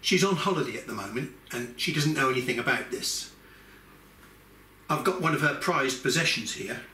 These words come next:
which is her gin glass, and I've filled it full of cooking oil. Now, we'll come on to this in a minute, but today's session is all about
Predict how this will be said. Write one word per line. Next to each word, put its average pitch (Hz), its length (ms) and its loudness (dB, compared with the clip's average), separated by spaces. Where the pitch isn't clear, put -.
which 123 160 -6
is 123 100 -4
her 120 120 -2
gin 147 320 2
glass, 117 560 -2
and 160 100 -2
I've 156 100 0
filled 196 260 4
it - 120 2
full 156 220 2
of - 140 -4
cooking 208 300 4
oil. 127 320 2
Now, 196 140 2
we'll 190 80 4
come 277 200 2
on 240 120 2
to 196 100 2
this 180 220 4
in 160 100 2
a 147 60 0
minute, 127 240 0
but 180 160 0
today's 226 400 4
session - 460 0
is 151 280 0
all 190 260 6
about 127 540 -2